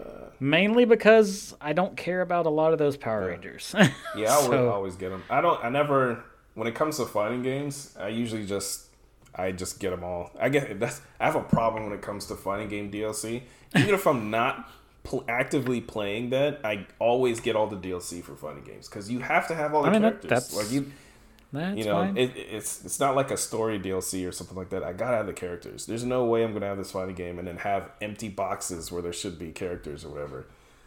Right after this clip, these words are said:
Speaker 2: Um, but yeah.
Speaker 1: At least you admit, at least you admit you
Speaker 2: Yeah.
Speaker 1: have a problem,
Speaker 2: <laughs> Yeah,
Speaker 1: so.
Speaker 2: absolutely. 'Cause I haven't, there's a lot of fighting games I haven't played, but I have all the D L C for it. Um,
Speaker 1: Yeah,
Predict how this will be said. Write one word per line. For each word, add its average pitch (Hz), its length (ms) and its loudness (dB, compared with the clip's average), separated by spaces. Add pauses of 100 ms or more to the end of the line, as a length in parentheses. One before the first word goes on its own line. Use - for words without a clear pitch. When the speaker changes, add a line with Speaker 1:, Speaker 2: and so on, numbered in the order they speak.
(180)
Speaker 2:
Um, 82 380 -10 (140)
but 78 140 -4
yeah. 69 200 -8 (600)
Speaker 1:
At 147 80 -2
least 226 240 8
you 190 80 6
admit, 139 300 6 (140)
at 127 160 -2 (180)
least 180 240 -4
you 151 80 2
admit 110 240 0
you 135 80 4
Speaker 2:
Yeah. 98 80 2
Speaker 1:
have 92 100 -4
a 87 60 -8
problem, - 400 6
Speaker 2:
<laughs> - 40 -8
Yeah, 123 200 2
Speaker 1:
so. 95 80 0
Speaker 2:
absolutely. 104 420 -4
'Cause 80 220 -6
I 107 160 -2
haven't, 110 300 -2 (320)
there's 123 140 2
a 113 60 0
lot 110 380 4
of - 100 -2
fighting 104 240 -4
games 101 160 -8
I 104 40 -4
haven't 92 220 -6
played, 98 240 -4
but 90 100 -6
I 98 40 -2
have 98 280 -6
all 95 160 -6
the 95 80 -10
D 87 160 -12
L 82 100 -10
C 85 180 -12
for 71 300 -10
it. - 760 -20
Um, 92 440 -4 (280)
Speaker 1:
Yeah, 104 240 -6